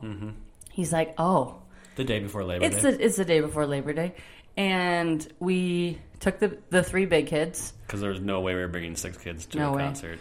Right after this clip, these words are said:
Speaker 1: At, at their age. That's
Speaker 2: Yeah.
Speaker 1: the big thing. Yeah.
Speaker 2: And, um, so my mom watched the Little Girls, and that was the kids' first concert.
Speaker 1: And for us, it was our first concert in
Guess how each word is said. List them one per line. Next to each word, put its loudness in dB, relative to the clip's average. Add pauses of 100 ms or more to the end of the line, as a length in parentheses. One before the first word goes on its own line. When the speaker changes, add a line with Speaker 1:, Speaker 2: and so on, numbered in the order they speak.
Speaker 1:
At, 2
at 2
their 8
age. -4
That's 4
Speaker 2:
Yeah. -2
Speaker 1:
the -4
big -12
thing. -12 (140)
Yeah. -10 (360)
Speaker 2:
And, 4
um, 4 (420)
so 6
my 2
mom 4
watched 2
the 2
Little 4
Girls, 6
and -2 (540)
that 8
was 2
the 4
kids' 2
first 4
concert. -4 (360)
Speaker 1:
And 0
for 0
us, 2
it -2
was 0
our 4
first -4
concert -4
in -6